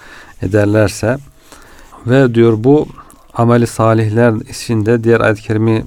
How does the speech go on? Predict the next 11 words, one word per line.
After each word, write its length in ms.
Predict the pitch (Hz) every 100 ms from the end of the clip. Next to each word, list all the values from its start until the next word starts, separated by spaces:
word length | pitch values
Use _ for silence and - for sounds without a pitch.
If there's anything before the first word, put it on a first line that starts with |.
| - - -
bu 80 | 104
da 220 | 101 92
hatırlatıyor 500 | 95 107 101 - 104
hocam. 100 | 123
"İleyhi 320 | 120 117 104
yes'adul 460 | 107 107 - 107 101
kelimut 460 | - 104 107 -
tayyib." 280 | - 107 98 - - - - - - - - - - -
Allah'a 320 | 107 104 110
güzel 420 | 107 104 110 104 - - - - -
sözler 680 | - 110 101 107 98 -